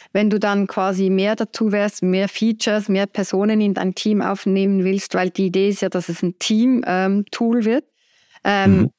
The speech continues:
Speaker 1: dann, dann beza-, gehst du dann in die Bezahlversion rein, oder? Aber ja,
Speaker 2: Ja.
Speaker 1: wir sind schon im Markt, wir haben schon KundInnen.
Speaker 2: Ja. Ist eine künstliche Intelligenz integriert oder beabsichtigt?
Speaker 1: Mm, ja, absolut. Ähm,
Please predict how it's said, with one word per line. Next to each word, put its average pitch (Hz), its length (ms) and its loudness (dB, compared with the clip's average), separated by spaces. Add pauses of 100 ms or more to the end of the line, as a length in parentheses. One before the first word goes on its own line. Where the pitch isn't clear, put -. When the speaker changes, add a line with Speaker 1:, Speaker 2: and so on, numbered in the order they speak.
(200)
Speaker 1:
dann, 185 420 0
dann 185 220 0
beza-, - 420 -4
gehst 185 240 -4
du 185 40 -4
dann 180 160 0
in 180 100 2
die 175 100 0
Bezahlversion 165 840 -2
rein, 151 340 -2
oder? 170 260 -4 (200)
Aber 196 200 -2
ja, 269 160 0
Speaker 2:
Ja. 262 60 0
Speaker 1:
wir 233 80 -2
sind 214 200 -6
schon 226 160 0
im 214 220 0
Markt, - 360 -6
wir 190 100 -2
haben 190 260 -2
schon 190 180 -4
KundInnen. 185 680 -4 (500)
Speaker 2:
Ja. 90 240 -2 (400)
Ist - 200 -4
eine 104 320 2
künstliche 110 560 -2
Intelligenz 104 640 -2
integriert 139 720 -2 (400)
oder 98 240 -2 (100)
beabsichtigt? - 580 -4 (300)
Speaker 1:
Mm, 220 300 0
ja, 247 260 0
absolut. 233 680 -2
Ähm, 214 440 0